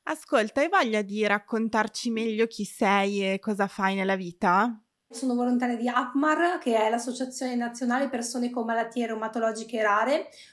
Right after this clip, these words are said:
Speaker 2: un'associazione nata nel millenovecentottantaquattro, e la mission di apmar cita testualmente, ehm, "migliorare la qualità dell'assistenza per migliorare la qualità della vita".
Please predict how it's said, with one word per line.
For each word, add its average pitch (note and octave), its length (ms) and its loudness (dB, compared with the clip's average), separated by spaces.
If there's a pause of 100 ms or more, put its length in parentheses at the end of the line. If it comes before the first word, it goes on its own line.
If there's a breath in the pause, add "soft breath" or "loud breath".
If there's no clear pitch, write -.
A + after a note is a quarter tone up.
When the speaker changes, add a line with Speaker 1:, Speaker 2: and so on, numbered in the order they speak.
Speaker 2:
un'associazione C4+ 800 0
nata C4 320 2
nel A3+ 180 0
millenovecentottantaquattro, B3 1800 0 (360 loud breath)
e A#3 320 4
la B3 140 4
mission B3 680 2
di B3 100 2
apmar D#4 680 4
cita B3 360 0
testualmente, B3 1120 0 (300 loud breath)
ehm, A3+ 720 0
"migliorare C4+ 460 4
la A#3+ 140 4
qualità C4 320 0
dell'assistenza C#4 680 0
per B3 160 -2
migliorare A#3 400 2
la A#3 160 -2
qualità A3+ 300 -2
della G#3 220 -2
vita". G#3 440 -4